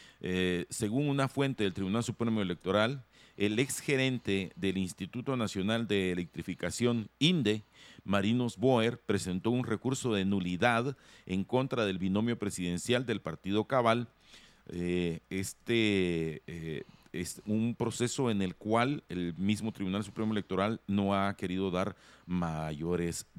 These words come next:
detalles. Así que, eh, eh, consultado por Prensa Libre, el señor Marinus Boer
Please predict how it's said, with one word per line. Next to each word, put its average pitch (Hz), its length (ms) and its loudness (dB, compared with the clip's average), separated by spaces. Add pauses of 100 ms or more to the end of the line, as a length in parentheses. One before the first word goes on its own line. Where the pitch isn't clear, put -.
(100)
detalles. 80 920 -6 (500)
Así 98 460 -4
que, 135 480 0
eh, 82 540 -4 (840)
eh, 85 520 -4
consultado 104 1080 0
por 156 180 -6
Prensa 113 420 -2
Libre, 107 600 0
el 85 360 -6
señor 101 480 0
Marinus 92 500 -2
Boer 104 460 0